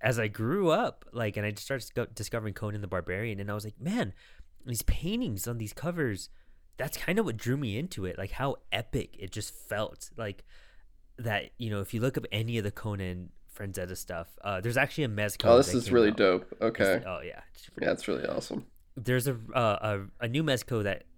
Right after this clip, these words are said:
Speaker 1: again, like with the Batman eighty-nine, I'm gonna rant real fast, that they put out last year for pre-order, and it still hasn't shown up, and no updates on it at all.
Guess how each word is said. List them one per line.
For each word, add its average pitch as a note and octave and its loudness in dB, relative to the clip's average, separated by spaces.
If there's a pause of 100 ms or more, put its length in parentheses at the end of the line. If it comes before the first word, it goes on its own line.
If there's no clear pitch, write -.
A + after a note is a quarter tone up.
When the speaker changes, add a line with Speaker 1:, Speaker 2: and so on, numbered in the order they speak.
(340)
Speaker 1:
again, F#2+ -4
like F2 -12
with F2+ -10
the F#2 -4
Batman F2+ -8
eighty-nine, E2 -10
I'm E2+ -8
gonna F2 -8
rant E2+ -8
real F2 -10
fast, E2+ -12
that F2+ -10
they F#2 -2
put G2+ -4
out G2+ -4
last F#2 -8
year F#2 -4
for F#2 -8
pre-order, F#2 -4
and F#2 -8
it - -12
still F2 -8
hasn't F2+ -8
shown F2 -8
up, F2+ -8
and E2+ -8
no E2 -4
updates - -8
on E2+ -10
it E2+ -12
at E2 -14
all. E2 -12